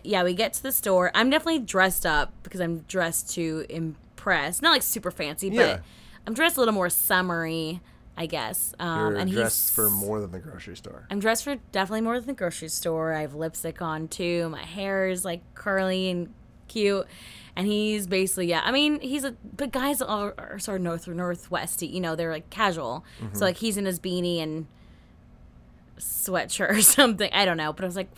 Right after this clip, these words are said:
Speaker 1: "Whatever, I don't care." So, yeah, go, so we go grocery shopping, and I am just, this is your chance to kinda judge what they buy, too.
Speaker 2: Oh,
Speaker 1: I
Speaker 2: yeah.
Speaker 1: didn't want to.
Speaker 2: But you couldn't help yourself.
Speaker 1: But I couldn't help myself.
Speaker 2: Yeah.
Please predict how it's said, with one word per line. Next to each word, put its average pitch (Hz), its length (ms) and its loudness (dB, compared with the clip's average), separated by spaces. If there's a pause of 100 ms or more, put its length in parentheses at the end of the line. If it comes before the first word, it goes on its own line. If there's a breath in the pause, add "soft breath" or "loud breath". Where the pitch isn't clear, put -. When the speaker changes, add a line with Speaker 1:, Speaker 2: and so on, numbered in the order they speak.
(100)
Speaker 1:
"Whatever, 175 340 2
I 156 80 -2
don't 160 180 -6
care." 147 260 -10 (480 loud breath)
So, 233 120 4
yeah, 196 60 8
go, 214 280 2
so - 140 -2
we 202 80 4
go 226 180 2
grocery 220 300 -4
shopping, 165 440 -2
and 151 160 -8
I 165 220 0
am 240 260 0
just, 190 400 -2 (680)
this 220 140 0
is 247 100 -2
your 311 100 2
chance 220 260 0
to 233 80 -2
kinda 214 180 -2
judge 170 380 -2
what 185 100 -6
they 180 140 0
buy, 156 460 -2
too. 190 460 -4 (480 loud breath)
Speaker 2:
Oh, 92 180 -10
Speaker 1:
I 85 40 -6
Speaker 2:
yeah. 202 220 2
Speaker 1:
didn't 254 260 6
want 226 280 6
to. 185 480 0 (100)
Speaker 2:
But 104 80 -4
you 104 80 -4
couldn't 107 220 -2
help 104 160 -4
yourself. 92 240 -8
Speaker 1:
But 240 80 6
I 220 40 4
couldn't 233 200 0
help 233 140 -2
myself. 196 500 -2
Speaker 2:
Yeah. 98 220 0